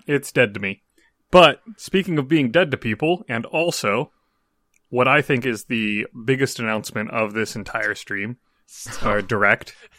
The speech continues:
Speaker 1: <laughs>
Speaker 2: Stubbs the Zombie.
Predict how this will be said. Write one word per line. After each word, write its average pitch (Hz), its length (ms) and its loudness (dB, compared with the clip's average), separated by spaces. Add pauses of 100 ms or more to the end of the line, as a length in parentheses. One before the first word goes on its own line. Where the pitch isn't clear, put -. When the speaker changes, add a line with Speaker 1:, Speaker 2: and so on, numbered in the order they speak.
(140)
Speaker 1:
<laughs> - 440 -14 (1400)
Speaker 2:
Stubbs 214 460 4
the 240 120 4
Zombie. 190 680 4